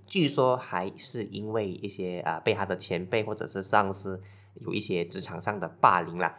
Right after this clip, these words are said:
啊，那么这个案件被，呃，新闻被报道出来之后呢，就有很多其他有相关经验的实习医生都纷纷跳出来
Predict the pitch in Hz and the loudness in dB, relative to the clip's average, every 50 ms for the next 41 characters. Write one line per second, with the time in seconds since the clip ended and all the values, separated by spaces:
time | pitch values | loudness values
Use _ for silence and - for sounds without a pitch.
0 | - - - - - _ - 98 95 117 139 139 135 131 135 127 131 127 - 120 | -14 -20 -20 -20 -10 _ -4 -2 0 0 0 0 0 0 0 0 0 0 0 0
1 | 123 120 117 135 123 113 104 107 120 117 113 107 101 101 101 - 98 87 82 78 | -2 0 0 0 0 0 2 2 2 4 2 0 -2 -6 -4 0 0 0 2 0
2 | 78 85 - 127 117 104 98 98 98 107 110 104 101 98 98 98 - - - - | -2 -2 -2 0 2 2 2 2 4 4 2 4 2 -2 -4 -6 -8 -14 -18 -20
3 | - - - - 127 117 110 - 85 85 - 95 95 - 104 95 107 101 98 95 | -20 -14 2 6 8 8 8 6 2 -2 -2 -6 -4 -4 -2 -2 -2 -2 -2 -2
4 | 98 101 123 107 92 92 95 - 104 87 85 85 92 107 110 117 113 - - - | -2 -2 0 0 0 -2 -2 -4 -6 -4 -4 0 2 4 4 4 2 -2 -6 -8
5 | - - 107 98 101 101 - 110 104 92 90 92 - - - 131 123 123 120 131 | -10 -6 -2 -2 0 -2 -2 -4 -6 -6 -4 -2 -2 -2 0 0 0 2 2 2
6 | 131 131 127 131 123 123 127 131 120 107 98 90 87 - - - 92 90 - 101 | 0 2 0 -4 -4 -2 0 0 2 2 2 2 4 4 2 2 2 0 0 0
7 | 95 95 98 98 - 95 92 92 90 98 95 95 92 - 107 101 98 104 101 95 | 0 0 0 0 -2 -2 -4 -4 -4 -4 -4 -2 -2 -4 -4 -4 -4 -4 -6 -6
8 | 98 - 113 110 110 120 101 92 87 87 85 - | -4 -4 -4 -2 -2 -2 -2 -2 -2 -4 -6 -10